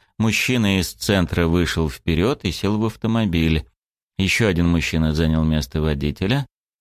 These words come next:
Машина тронулась, а двое оставшихся мужчин повернулись и зашагали назад.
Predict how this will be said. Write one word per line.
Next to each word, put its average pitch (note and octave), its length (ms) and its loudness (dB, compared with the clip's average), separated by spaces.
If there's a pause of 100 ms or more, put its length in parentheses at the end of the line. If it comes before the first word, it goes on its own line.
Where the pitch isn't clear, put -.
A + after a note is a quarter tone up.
(120)
Машина A2+ 400 2
тронулась, F2+ 600 -2 (540)
а A2+ 100 -2
двое D#3 260 2
оставшихся B2+ 580 -2
мужчин A#2 480 0
повернулись A#2 720 2
и A2+ 60 0
зашагали F2+ 580 0
назад. E2 500 -2